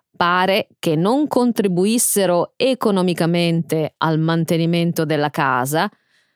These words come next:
trascuravano le attività domestiche e avevano l'abitudine di rincasare molto tardi, creando di fatto un fastidioso disagio alla madre.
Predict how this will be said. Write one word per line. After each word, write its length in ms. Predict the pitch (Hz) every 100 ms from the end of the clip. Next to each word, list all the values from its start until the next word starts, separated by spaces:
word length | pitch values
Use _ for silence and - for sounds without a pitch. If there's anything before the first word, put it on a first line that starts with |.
| _ _ _ _ _ -
trascuravano 1120 | 254 285 - - 233 208 190 196 185 180 165
le 140 | 160
attività 680 | 160 - - 165 160 170 160
domestiche 1080 | 160 160 151 139 - - 160 190 214 233 _ _ _ _ _
e 140 | - 302
avevano 580 | 311 330 254 185 175 175
l'abitudine 1000 | 208 269 302 359 233 240 240 233 233 - -
di 340 | 190 247 240
rincasare 800 | 240 294 285 277 175 165 165 160
molto 680 | 165 165 185 190 170 - 156
tardi, 580 | 160 147 135 139 151 139 _ _ _ _
creando 920 | - 269 185 160 165 180 185 185 - - _
di 180 | - 185
fatto 680 | 165 147 139 - - 165 147 -
un 300 | 240 226 208
fastidioso 960 | 208 202 - 214 175 208 190 175 175
disagio 680 | 175 226 160 131 135 147 170
alla 200 | 160 160
madre. 640 | 196 196 127 123 120 131